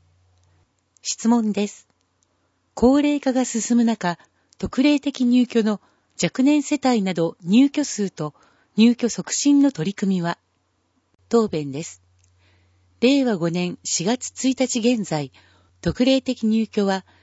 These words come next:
三十七世帯であり、物件情報サイトなどによる周知によって入居促進を図った。自民党市政会。医療的ケア児支える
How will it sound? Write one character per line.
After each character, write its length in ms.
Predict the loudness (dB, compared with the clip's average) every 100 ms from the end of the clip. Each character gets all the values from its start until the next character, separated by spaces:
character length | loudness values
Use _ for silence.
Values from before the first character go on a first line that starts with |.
| _ -10
三 320 | 0 2 2
十 220 | 2 0
七 260 | 0 -4 -2
世 140 | -2
帯 260 | -2 0 -2
で 140 | -2
あ 100 | -4
り、 200 | -6 -10 _ _ _ _ _
物 160 | -2 -2
件 260 | 2 4 4
情 220 | 2 2
報 220 | 2 0
サ 200 | 0 -2
イ 60 | 0
ト 140 | 0
な 100 | 0
ど 120 | 0
に 120 | -2 -2
よ 120 | -4
る 100 | -4
周 280 | -2 0 0
知 120 | -2
に 100 | -2
よ 80 | -4
っ 40 |
て 340 | -8 -6 -6 -6 _ _ _ -2
入 220 | 2 2
居 160 | 0 -4
促 220 | -2 -4
進 280 | 0 4 4
を 60 | 2
図 80 |
っ 200 | -2 -6 -8 -6
た。 180 | -6 -6 _ _ _ _ _ _ _ _ _ _ _ _ _ _ _ _ -4
自 120 | 0
民 220 | 2 0
党 320 | 0 -2 -2
市 180 | -4 -8
政 340 | 0 2 2
会。 280 | -2 -8 -8 -14 _ _ _ _ _ _ _ _ _
医 100 | -2
療 220 | 2 2
的 280 | 2 -4 -6
ケ 260 | -4 0 2
ア 60 |
児 100 | 0 -4
支 280 | -8 -8
え 180 | -6 -4
る 180 | -6 -8